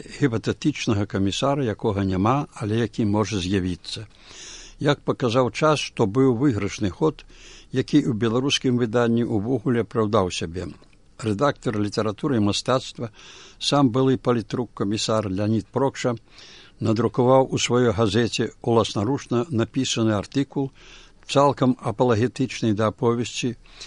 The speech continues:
якую я пераклаў на рускую мову і адвёз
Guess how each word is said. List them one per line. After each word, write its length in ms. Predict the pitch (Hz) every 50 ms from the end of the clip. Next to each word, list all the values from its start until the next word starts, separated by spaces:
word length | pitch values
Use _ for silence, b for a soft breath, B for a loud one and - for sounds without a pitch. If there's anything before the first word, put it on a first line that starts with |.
| B B B B -
якую 380 | 101 113 - - - 139 131 117 110
я 120 | 120 107
пераклаў 600 | - - 120 98 101 - - - 110 113 113 107
на 120 | 101 98
рускую 420 | 98 117 117 - - - 117 104 98
мову 360 | 117 131 139 135 127 127 - -
і 180 | - - 117 101
адвёз 420 | 87 90 104 113 110 107 - -